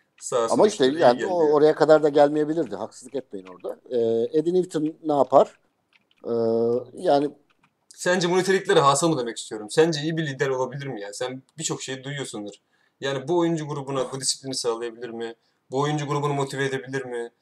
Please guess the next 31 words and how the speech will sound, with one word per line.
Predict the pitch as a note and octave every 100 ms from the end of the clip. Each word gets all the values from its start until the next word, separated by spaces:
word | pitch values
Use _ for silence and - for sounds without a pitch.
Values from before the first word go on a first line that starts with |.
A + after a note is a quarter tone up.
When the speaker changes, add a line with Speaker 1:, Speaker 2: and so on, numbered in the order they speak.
| _ _ _ _ _
Speaker 1:
Bu | C3
oyuncu | D#3+ D#3+ D#3
grubuna | D#3+ D#3 D#3+
istediklerini | E3 - D3 D3 C#3 C#3+ D3 C#3
düzgün | C3 B2 C#3
şekilde | C3+ C3 B2
anlatabilir | B2 C3+ A#2 A#2+ B2+
mi? | A#2
Ve | B2
on, | C#3 C#3 - _ _ _ _
ben | B2 A#2 C3+
bu, | G#3 - _ _ _ _
ben | D3 F3 C3+ _ -
futbolcuyu | D#3+ D#3 F3 E3+ G3 -
üç | F#3+ -
şey | C3+
için | B2+ B2
oynar | A#2 A#2
diye | A#2 A2+
düşünüyorum. | - A2 G#2 - _ _ -
En | C#3+
önemlisi | C#3+ C3+ B2+ -
taraftar | C#3+ C#3+ E3 D#3+
için, | D#3 D#3+ - _ _ _ _ _ _ _ -
Speaker 2:
Hı. | G2+
Speaker 1:
kendisi | C3+ E3 F3+ F3 E3+
için | D3+ G3 A#3 _ _ _ _ _ _ _ -
ve | F3+
hocası | E3+ G3 G3+ A#3+
için. | A3+ - - _ -
Trablo-, | F3+ G3 G3+ -